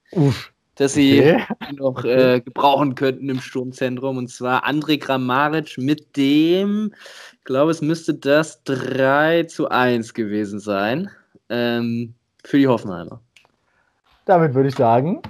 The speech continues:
Speaker 1: die hundert Prozent Quote bleibt bestehen.
Speaker 2: Puh, okay.
Speaker 1: Beziehungsweise du fängst damit an. <laughs> Das war das
Speaker 2: <laughs>
Speaker 1: drei eins von Andrej Kramaric, ähm,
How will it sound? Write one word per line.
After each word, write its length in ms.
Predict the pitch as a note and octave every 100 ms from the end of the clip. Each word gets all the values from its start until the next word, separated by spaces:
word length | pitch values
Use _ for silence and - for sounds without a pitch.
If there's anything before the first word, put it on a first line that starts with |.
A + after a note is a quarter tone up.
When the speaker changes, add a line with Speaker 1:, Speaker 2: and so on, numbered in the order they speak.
| - _ _ _ _
Speaker 1:
die 80 | -
hundert 260 | D3+ C#3+ C3+
Prozent 360 | C3+ C3 A#2+
Quote 260 | A#2 B2+ D3
bleibt 220 | A#2+ G#2+
bestehen. 420 | D3+ - A#3 G#4 C#4 _ _ -
Speaker 2:
Puh, 80 | A#4 G4
okay. 60 | - -
Speaker 1:
Beziehungsweise 640 | D#3 C3+ C3 C3+ A2+ A2+ A#2 _
du 80 | A#2+
fängst 280 | A2 A2+ -
damit 180 | A2+ D3
an. 120 | A3 -
<laughs> 180 | - C3+ B2 - - _
Das 160 | A#2+ -
war 180 | C#3+ D3
das 160 | -
Speaker 2:
<laughs> 200 | D3 B2
Speaker 1:
drei 260 | - C3 F3
eins 300 | A#2+ C3 G#3
von 120 | -
Andrej 300 | A2 B2 C#3+
Kramaric, 600 | D#3+ D3+ G#2+ G2+ D3+ - _ _ _ _ _ _ - _ _ _ _
ähm, 420 | C#3 C#3 C#3+ D3